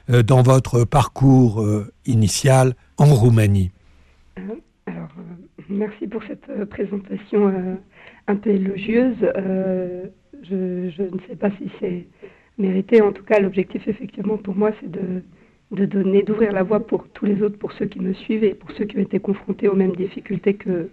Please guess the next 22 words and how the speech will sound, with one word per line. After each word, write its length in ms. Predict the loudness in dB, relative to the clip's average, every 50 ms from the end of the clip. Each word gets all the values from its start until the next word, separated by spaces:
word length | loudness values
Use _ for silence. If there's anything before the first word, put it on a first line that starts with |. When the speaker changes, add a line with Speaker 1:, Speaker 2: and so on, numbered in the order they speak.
| _ -4
Speaker 2:
que 100 | -2 -2
moi 300 | 0 2 0 0 0 0
à 140 | -2 -2 -4
la 100 | -6 -4
naissance. 400 | -4 -4 -4 -4 -4 -6 -6 -6 -6 -12 -20 _ _ -20 -20 -20 -20 -20 -20 -20 -20 -20 -20 -10 _ 0
Euh, 500 | 0 2 2 2 0 0 0 -2 -4 -4
donc, 140 | -4 -4 -4
je 100 | -4 -8
suis 180 | -8 -2 0 0
née 80 | 2
dans 100 | 2 0
une 160 | 0 -2 -2
famille 460 | -2 0 0 0 0 0 -2 -4 -4 -6
rome 260 | -2 0 0 0 0
en 80 | -2
Roumanie 600 | -4 -4 -6 -6 -6 -4 -2 0 0 0 0 -2 -6 -12 -20 -20 -20 -20 -20 _ _ _ -2
et, 320 | -2 0 0 0 -2 -2
euh, 260 | -2 -2 0 -2 -2 -4 -6 -12 -18 -20 -18 -10 -8
effectivement, 460 | -8 -8 -8 -14 -10 -4 0 0 2
il 120 | 2 2 0
y 80 | 0
a 160 | -2 -2 -4